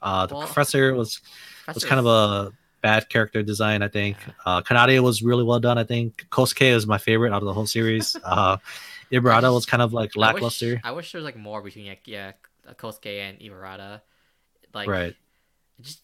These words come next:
Speaker 2: it just, I didn't feel, like, any chemistry between the two of them at all. Even though, like, y-, like, even though, like, like, Ibarata does, you can t-, like, does love him. It's just, like,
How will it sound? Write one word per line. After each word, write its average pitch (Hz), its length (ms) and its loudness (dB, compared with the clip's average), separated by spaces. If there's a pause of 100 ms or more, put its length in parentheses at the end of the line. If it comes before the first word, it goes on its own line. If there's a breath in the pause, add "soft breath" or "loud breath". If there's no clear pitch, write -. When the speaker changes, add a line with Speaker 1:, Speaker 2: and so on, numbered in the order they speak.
Speaker 2:
it 113 160 -16
just, 151 380 -20
I 113 80 -10
didn't 170 180 -16
feel, 143 100 -12
like, 123 140 -10
any 110 160 -12
chemistry 98 420 -20
between 95 200 -20
the 95 60 -20
two - 180 -20
of 95 40 -18
them 95 140 -20
at 95 80 -16
all. 95 260 -14
Even 113 160 -16
though, 113 140 -14
like, 101 220 -18
y-, 87 180 -20
like, 113 220 -16 (400)
even 156 180 -10
though, 160 80 -12
like, 131 220 -10
like, 110 240 -12
Ibarata 117 260 -12
does, 104 360 -14
you 110 80 -20
can 107 100 -20
t-, - 160 -20
like, 110 160 -16
does 101 220 -12
love 95 200 -18
him. 120 340 -14
It's 107 140 -20
just, - 220 -20
like, 107 260 -14